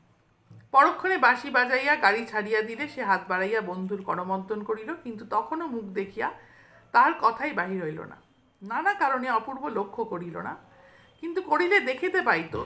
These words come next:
এই মুহূর্তকালের মধ্যে রামদাসের যে প্রশস্ত উজ্জ্বল ললাটের উপরে যেন কোনো এক অদৃশ্য মেঘের ছায়া পড়েছে, এবং সেই সুদূর দুর্নিরীক্ষ লোকেই তার সমস্ত মনশ্চক্ষু একেবারে উধাও হয়ে গেছে, অর্থাৎ সে কোনো গভীর চিন্তায় মগ্ন,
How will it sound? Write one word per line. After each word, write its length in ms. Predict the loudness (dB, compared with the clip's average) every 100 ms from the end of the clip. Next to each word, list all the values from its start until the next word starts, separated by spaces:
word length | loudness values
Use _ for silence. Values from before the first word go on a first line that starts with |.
| -8
এই 200 | -4 -4
মুহূর্তকালের 680 | -4 -6 -6 -6 -2 -2 -2
মধ্যে 300 | -6 -6 -2
রামদাসের 600 | -2 -2 -2 -4 -6 -8
যে 100 | -8
প্রশস্ত 520 | -6 -8 -8 -12 -8
উজ্জ্বল 400 | -8 -8 -4 -2
ললাটের 480 | -2 -2 -2 -2 -4
উপরে 380 | -8 -10 -10 -12 -20 -20 _ _
যেন 160 | -12 -8
কোনো 240 | -4 -2
এক 160 | -2 -2
অদৃশ্য 580 | -4 -4 -8 -12 -10 -8
মেঘের 460 | -8 -6 -8 -8
ছায়া 300 | -6 -4 -4 -4
পড়েছে, 340 | -8 -8 -12 -18 _ _ _ _ _ -16
এবং 120 | -14
সেই 240 | -8 -8
সুদূর 520 | -8 -12 -12 -8 -8 -10 _ _ _ _ _ -10
দুর্নিরীক্ষ 680 | -8 -6 -4 -4 -4 -4 -2
লোকেই 440 | 0 0 -4 -4
তার 200 | -2 -2
সমস্ত 480 | -4 -6 -6 -8 -10
মনশ্চক্ষু 720 | -8 -8 -8 -10 -12 -12 -14
একেবারে 400 | -12 -10 -10 -8
উধাও 280 | -10 -10 -12
হয়ে 160 | -12
গেছে, 180 | -14 -12
অর্থাৎ 200 | -12 -12
সে 120 | -12
কোনো 320 | -12 -8 -6 -4
গভীর 540 | -2 -2 -2 -6 -6
চিন্তায় 380 | -8 -8 -4 -6
মগ্ন, 420 | -6 -10 -12 -16